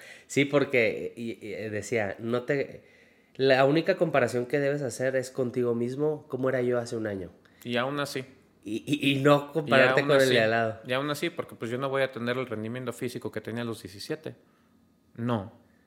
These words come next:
Speaker 2: Ni aún, ni con uno mismo. También, eh, tranquilo, porque todos estamos en esto juntos y todos vamos a tener cambios. Entonces, no te puedes estar exigiendo con un ideal inalcanzable, porque entonces eso genera tensión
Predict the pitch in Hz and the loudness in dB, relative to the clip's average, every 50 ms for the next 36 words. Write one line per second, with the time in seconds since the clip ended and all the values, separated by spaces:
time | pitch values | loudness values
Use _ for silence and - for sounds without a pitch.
0 | _ _ _ _ _ _ _ _ _ _ _ _ _ _ _ _ _ _ _ _ | _ _ _ _ _ _ _ _ _ _ _ _ _ _ _ _ _ _ _ _
1 | - 120 120 117 110 104 101 101 107 127 139 127 110 98 - - 110 101 107 123 | -4 0 2 2 2 2 2 0 0 0 -2 -2 -2 -4 -2 -2 -4 -2 -2 -2
2 | 147 170 156 131 127 147 165 160 - 110 90 92 - 101 95 98 107 127 135 123 | -4 -4 -4 -4 -6 -8 -8 -10 -10 -12 -12 -12 -12 -10 -10 -8 -8 -8 -10 -12
3 | - - - 101 101 101 - 104 101 101 104 - _ _ _ _ - 104 101 101 | -12 -14 -12 -12 -10 -10 -10 -12 -12 -14 -16 -20 _ _ _ _ -4 -4 -4 -6
4 | 98 - - 147 160 165 147 107 95 - - 95 - 110 - - - 135 139 156 | -6 -4 -2 0 2 2 2 0 -2 -4 -8 -8 -6 -6 -4 -2 0 0 0 0
5 | 170 - 135 117 - - 123 131 135 139 135 127 - - 104 98 107 117 117 - | -4 -8 -10 -8 -6 -6 -6 -6 -6 -8 -10 -10 -10 -10 -8 -6 -6 -6 -6 -8
6 | - 104 - - 117 110 110 - - 85 95 92 - - 104 101 98 95 95 92 | -10 -12 -8 -6 -6 -6 -6 -6 -6 -6 -6 -6 -8 -10 -10 -10 -10 -10 -12 -12
7 | - - 107 113 127 151 160 139 113 107 113 113 120 127 120 - 113 - - 107 | -8 -4 -4 -2 -2 -2 -4 -6 -4 -4 -2 -2 -2 -4 -6 -8 -10 -8 -6 -4
8 | 110 113 113 110 - 107 107 113 113 95 92 - - - _ _ _ _ _ _ | -4 -4 -4 -4 -4 -4 -4 -2 -4 -6 -10 -14 -18 -20 _ _ _ _ _ _
9 | _ _ _ _ _ _ - 120 113 123 127 127 - 190 190 143 135 120 110 - | _ _ _ _ _ _ -12 -10 -6 -6 -6 -6 -6 -8 -6 -6 -6 -6 -8 -8
10 | - 117 113 110 - - - 104 - 113 107 107 104 - 104 107 110 110 110 104 | -8 -6 -6 -6 -6 -10 -12 -10 -10 -10 -10 -10 -10 -10 -10 -8 -8 -8 -8 -8
11 | 101 101 98 101 107 107 101 95 90 - 95 95 92 - - 180 180 147 110 - | -6 -6 -6 -6 -6 -8 -10 -10 -12 -10 -12 -12 -8 -6 -6 -6 -6 -6 -10 -12
12 | - - - 98 - 110 107 - 139 - - - 123 120 123 - 165 - 143 120 | -12 -12 -12 -10 -8 -10 -10 -10 -12 -18 -12 -8 -6 -6 -6 -6 -8 -8 -8 -6
13 | 123 127 139 139 - 107 98 98 - - - 131 135 156 190 240 - | -4 -4 -4 -6 -6 -10 -10 -10 -10 -8 -6 -4 -4 -4 -4 -6 -8